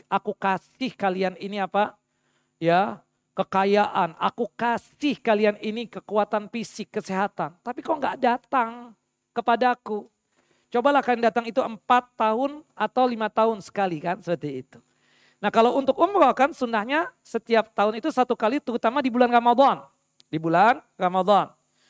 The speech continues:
Ya, kata Nabi kita Muhammad sallallahu alaihi wasallam dalam satu hadis yang sahih ya, bahwasanya al-umratu fi Ramadan ka hajjati ma'i. Berumrah di bulan Ramadan itu sama seperti berhaji bersama Nabi sallallahu alaihi wasallam.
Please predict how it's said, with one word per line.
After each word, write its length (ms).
Ya, 160
kata 160
Nabi 240
kita 240
Muhammad 400
sallallahu 180
alaihi 140
wasallam 160
dalam 240
satu 560
hadis 320
yang 160
sahih 460
ya, 320
bahwasanya 500
al-umratu 760
fi 100
Ramadan 640
ka 100
hajjati 540
ma'i. 340
Berumrah 440
di 120
bulan 480
Ramadan 400
itu 240
sama 240
seperti 800
berhaji 400
bersama 400
Nabi 400
sallallahu 240
alaihi 80
wasallam. 320